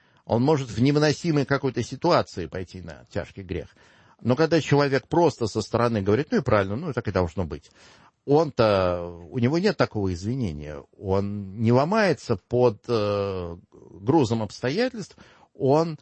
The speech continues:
э, сознательно старо-, э, сознательно попирает заповедь Божию. И вот, э, что очень важно говорить, может быть, даже в первую очередь говорить в этого, в такого рода дискуссиях,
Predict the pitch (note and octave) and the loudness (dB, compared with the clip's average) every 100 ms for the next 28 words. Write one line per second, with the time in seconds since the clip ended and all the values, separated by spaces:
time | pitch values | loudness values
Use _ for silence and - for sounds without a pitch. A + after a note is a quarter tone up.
0 | _ _ - G#2+ G#2 C#3+ C3 C#3 C#3 - | _ _ -14 -10 -6 -4 0 0 0 -2
1 | C3 G#2 - G2 G2+ G2 G#2 - - - | -6 -6 -2 -2 -2 -8 -10 -10 -12 -2
2 | B2 B2+ A#2 G#2+ F#2 F#2 F#2+ E2 E2+ D#2+ | 0 2 0 0 -8 -8 -8 -10 -8 -8
3 | - F2+ G#2 G#2+ D#2+ D2+ B1+ - - - | -8 -16 -14 -14 -14 -14 -16 -18 -20 -20
4 | - - _ _ A2 A2+ F3+ - - _ | -20 -20 _ _ -4 0 0 -2 -14 _
5 | _ _ _ - - F#2+ F#2 F2+ F2 D#2 | _ _ _ -20 -12 -4 -2 -2 -4 -6
6 | - _ _ _ _ _ _ _ _ _ | -12 _ _ _ _ _ _ _ _ _
7 | - - E3 D#3+ D3+ - C#3 G2 B2+ F#3 | -20 -4 0 0 0 -2 -4 -2 0 2
8 | C#3 B2+ G#2 - _ B2 A2+ C3+ D3+ F#3 | 2 0 -2 -4 _ -2 2 2 0 -4
9 | C3 - A2+ A#2 B2 B2+ A#2+ B2+ A#2+ - | -12 -14 -4 -4 -2 -2 0 0 -2 0
10 | E3 A#2+ F#2+ G2+ F#2+ G2+ G2 F2 - G#2 | 2 2 0 -6 -4 -2 0 -2 -4 -4
11 | - F2+ E2 C2 C#2 - A2 A2+ G#2 A2 | -4 -6 -8 -12 -20 -10 -8 -4 -2 -2
12 | A2 C3+ - C#4 - G#3+ - | -6 -12 -10 -10 -6 -6 -8